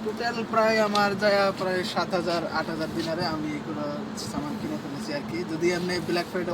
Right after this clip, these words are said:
অফার ছাড়া যদি কিনতাম, এগুলো আমার কমসে কম পনেরো বিশ হাজার দিনার পড়ে যেত। এই ব্ল্যাক ফ্রাইডে বলে একটু কমে অফারে পেয়েছি, আর অপেক্ষা করছিলাম এই ব্ল্যাক ফ্রাইডের দিনের।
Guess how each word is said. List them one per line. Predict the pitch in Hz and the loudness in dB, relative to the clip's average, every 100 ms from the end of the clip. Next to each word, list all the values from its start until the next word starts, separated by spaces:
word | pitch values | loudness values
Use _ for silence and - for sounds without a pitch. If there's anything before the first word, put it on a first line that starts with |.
| 175 | 0
অফার | 196 180 - | 0 -2 0
ছাড়া | 180 180 | 0 0
যদি | 175 180 | -2 -4
কিনতাম, | 196 180 185 180 | -4 -4 -4 -2
এগুলো | 170 170 160 | -2 -2 -2
আমার | 160 160 - | -4 -6 -6
কমসে | 156 170 | -6 -4
কম | 170 180 | -4 -4
পনেরো | 175 170 165 | -2 -2 0
বিশ | 165 170 | 0 0
হাজার | 165 160 170 | 0 -2 -2
দিনার | 165 156 | -4 -4
পড়ে | 165 165 | -4 -4
যেত। | 160 214 220 - - - - 160 | -4 -6 -8 -8 -8 -8 -8 -6
এই | 151 | -2
ব্ল্যাক | 170 - 196 | -2 0 2
ফ্রাইডে | 196 190 190 | 2 2 0
বলে | 190 202 196 | 0 0 -2
একটু | - 185 170 | -2 -2 -2
কমে | 180 180 - 170 | -4 -4 -4 -4
অফারে | 175 175 185 | 0 0 0
পেয়েছি, | 180 175 214 214 170 | -2 -2 -4 -4 -2
আর | 160 - | -2 -4
অপেক্ষা | 175 185 196 185 | -4 -2 -2 -2
করছিলাম | 196 190 190 180 | -2 2 0 0
এই | 170 | 0
ব্ল্যাক | 170 170 - | 0 -2 -2
ফ্রাইডের | 170 170 170 165 | -2 -2 -4 -4
দিনের। | 170 190 | -4 -4